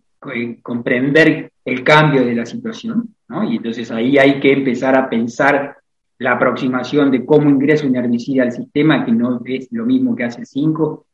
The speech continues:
y que hace diez años, ¿no? Eh, eso requiere, este, de, de, de una toma de conciencia y de, obviamente,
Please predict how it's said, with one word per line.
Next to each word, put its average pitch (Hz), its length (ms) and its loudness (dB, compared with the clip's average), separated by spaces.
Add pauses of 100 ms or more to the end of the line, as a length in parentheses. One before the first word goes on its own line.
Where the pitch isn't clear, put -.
y 117 40 -20
que 123 120 -10
hace 117 180 -12
diez 127 300 -4
años, 123 400 -4 (580)
¿no? 180 340 0 (320)
Eh, 127 580 0
eso 123 180 -8 (140)
requiere, 139 760 0 (100)
este, 110 440 -10
de, 113 240 -2
de, 113 200 -4
de 120 100 -4
una 117 200 -2
toma 123 260 -2
de 110 100 -4
conciencia 185 520 4
y 120 140 4
de, 185 260 8
obviamente, 156 680 4